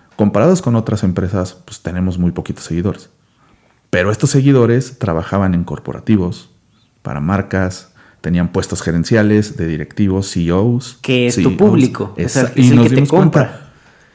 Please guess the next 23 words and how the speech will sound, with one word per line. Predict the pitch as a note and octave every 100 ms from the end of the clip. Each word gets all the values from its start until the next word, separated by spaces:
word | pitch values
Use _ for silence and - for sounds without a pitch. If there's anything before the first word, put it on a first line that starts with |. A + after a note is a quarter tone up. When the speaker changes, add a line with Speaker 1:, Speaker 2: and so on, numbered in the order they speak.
| -
Speaker 1:
es | E2 D#2
el | A2+ A2+
público, | G#3+ C#4+ -
o | A#2
sea, | A#2+
inadvertidamente | B2 A#2+ B2 - A3 A#3+ G#3 G3
y | G3
sin | - C3+
querer | B2 A#2+ F3
llegamos | D3+ A#2 B2 C#3+ A#2
al | A2+
público | C3 C3 C3+ C#3
que | -
queremos | - G#2 G#2+ A#2+ A#2
impactar | G2+ G2 E2+ - C3 C#3+
o | B2
que | -
queremos | A#2 D#3 E3+
ir | D3+
a | D#3
llevarle | A#2 A#2+ C#3+
nuestras | B2 G#2+ -
credenciales. | G#2+ F#2+ A#2+ G2+ A#2+